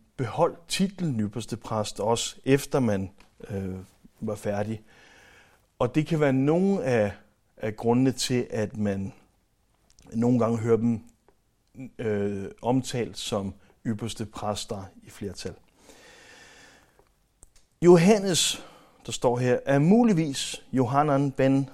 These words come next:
Zakkai, som var en fremtrædende og berømt synagogeforstander på den her tid." Sådan vist lidt en, en politisk spiller også på, på den her tid. Lidt en helt.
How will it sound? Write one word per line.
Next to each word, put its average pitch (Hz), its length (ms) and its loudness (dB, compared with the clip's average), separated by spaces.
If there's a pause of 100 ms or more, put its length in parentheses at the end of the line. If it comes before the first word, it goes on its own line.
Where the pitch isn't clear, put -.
(100)
Zakkai, 151 560 0 (420)
som 131 360 -2
var 131 420 4
en 135 160 -2
fremtrædende 131 840 0 (440)
og 110 120 -10
berømt 120 320 -2
synagogeforstander 123 1040 -2
på 101 140 -12
den 104 160 -8
her 104 120 -6
tid." 98 240 -8 (1160)
Sådan 107 680 -6
vist 110 420 -6
lidt 120 240 -2
en, 113 260 -4
en 95 440 -8
politisk 101 540 -8 (640)
spiller 101 340 -8
også 95 320 -8
på, 95 300 -10
på 101 100 -12
den 107 180 -12
her 101 80 -10
tid. 101 220 -12
Lidt 113 160 -8
en 120 80 -6
helt. 101 280 -12